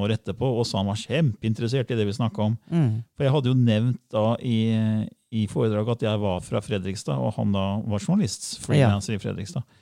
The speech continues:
Speaker 1: Og så kom han til standen og sa han skulle lage en kjempestor artikkel om meg, det var ikke måte på, og tenkte jeg, «Det her skurrer.»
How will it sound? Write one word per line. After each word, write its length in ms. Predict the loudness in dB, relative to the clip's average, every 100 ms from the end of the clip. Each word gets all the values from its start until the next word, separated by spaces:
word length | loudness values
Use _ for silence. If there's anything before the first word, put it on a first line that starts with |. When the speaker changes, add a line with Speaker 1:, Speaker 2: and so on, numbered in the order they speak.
| _ _ _ _ -12
Speaker 1:
Og 60 | -6
så 100 | -2
kom 180 | 2
han 100 | 2
til 120 | 0 -2
standen 320 | 0 0 0
og 80 | 0
sa 120 | 0
han 80 | 0
skulle 180 | 0 0
lage 180 | 0
en 60 | 0
kjempestor 540 | -2 -2 -2 -2 -2
artikkel 380 | -2 -2 -6 0
om 60 | 0
meg, 160 | 2 0
det 60 | -2
var 80 |
ikke 160 | -2 0
måte 320 | 0 -2 -8
på, 160 | -8 -6
og 60 | -2
tenkte 220 | -4 -4
jeg, 220 | -6 -4
«Det 100 | -6
her 140 | -6 -8
skurrer.» 440 | -4 -2 -2